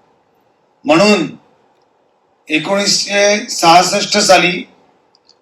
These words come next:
ज्या वेळेला शिवसेनेचा जन्म झाला होता, त्यावेळेला सन्माननीय बाळासाहेब ठाकरेंनी आवाहन केलं होतं मराठी तरुणांना की तुम्ही वडापावचा व्यवसाय, रोजगार सुरू करा म्हणून.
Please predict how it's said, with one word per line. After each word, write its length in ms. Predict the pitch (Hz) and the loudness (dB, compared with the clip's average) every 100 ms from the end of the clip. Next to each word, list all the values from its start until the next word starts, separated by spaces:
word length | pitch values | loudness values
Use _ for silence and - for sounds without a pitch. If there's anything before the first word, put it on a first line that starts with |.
| _ _ - | _ _ -8
ज्या 180 | - 170 | 2 2
वेळेला 200 | 175 190 | 4 0
शिवसेनेचा 600 | 185 175 170 175 185 185 | 0 -2 -2 -4 -6 -4
जन्म 300 | 196 170 170 | -4 -4 -2
झाला 280 | 208 185 160 | 2 2 2
होता, 240 | 139 143 160 - _ _ _ _ _ _ - | 0 0 -2 -4 _ _ _ _ _ _ -6
त्यावेळेला 320 | 165 185 202 - - - | -2 2 2 0 -10 -20
सन्माननीय 600 | - 165 160 165 190 196 196 | -10 -4 0 0 -2 0 2
बाळासाहेब 460 | 175 - - 196 | 4 4 2 -2
ठाकरेंनी 360 | 185 180 190 190 | 0 0 -2 2
आवाहन 340 | 170 170 190 | 4 4 2
केलं 200 | 196 185 | 0 0
होतं 360 | 180 180 196 208 - _ _ _ _ - | 0 2 0 0 -10 _ _ _ _ -2
मराठी 340 | 156 185 208 | 2 2 2
तरुणांना 500 | 185 175 165 160 180 220 - _ | 0 2 0 2 0 -2 -10 _
की 240 | 175 190 196 | -10 -10 -10
तुम्ही 460 | 185 196 214 - - _ _ _ _ _ _ _ _ _ _ _ - | -10 -6 -6 -6 -16 _ _ _ _ _ _ _ _ _ _ _ 0
वडापावचा 580 | 190 196 202 196 208 | 2 4 4 4 2
व्यवसाय, 580 | 196 196 170 170 170 202 208 - - _ _ _ | 2 0 2 2 6 4 4 -2 -18 _ _ _
रोजगार 380 | 156 180 214 226 | 0 0 2 0
सुरू 260 | 208 208 | 0 -2
करा 160 | 170 165 | 0 0
म्हणून. 200 | 143 120 | -2 -8